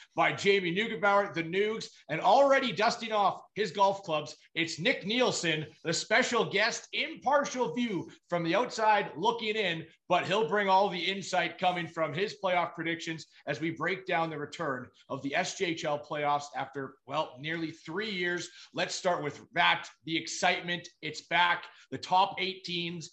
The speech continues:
some amazing playoff series gonna take place with games one and two this Friday and Saturday. But let's just start with how exciting it is for, I mean, Jamie, you'll be in it calling the Hounds. Nick, I know the excitement still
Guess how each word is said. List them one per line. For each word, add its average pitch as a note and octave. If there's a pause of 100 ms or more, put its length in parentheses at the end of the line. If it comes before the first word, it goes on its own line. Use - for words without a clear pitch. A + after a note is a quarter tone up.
(100)
some E3
amazing E3
playoff D#3+
series D#3+
gonna D#3
take D3
place E3+ (160)
with D3
games D#3
one E3
and D#3
two E3+
this E3+
Friday E3
and C3
Saturday. F3 (200)
But D3 (220)
let's E3+
just F3+
start E3+
with C#3+
how D#3
exciting D#3+
it D3
is D3 (280)
for, D#3
I E3
mean, E3+
Jamie, G3
you'll G3
be A3
in A3+
it A#3
calling G3+
the G3
Hounds. F3+ (260)
Nick, F#3
I F3
know F#3+
the F#3+
excitement F3
still F#3